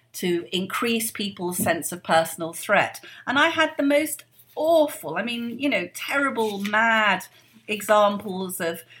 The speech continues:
my mum's panic-stricken, said, "Danny,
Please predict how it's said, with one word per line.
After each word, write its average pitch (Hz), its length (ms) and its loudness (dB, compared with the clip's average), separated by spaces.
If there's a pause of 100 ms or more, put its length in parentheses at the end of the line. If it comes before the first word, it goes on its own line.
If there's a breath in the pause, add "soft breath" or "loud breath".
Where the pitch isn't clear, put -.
my 196 180 2
mum's 202 340 2
panic-stricken, 196 840 -2
said, 196 260 0
"Danny, 190 760 -2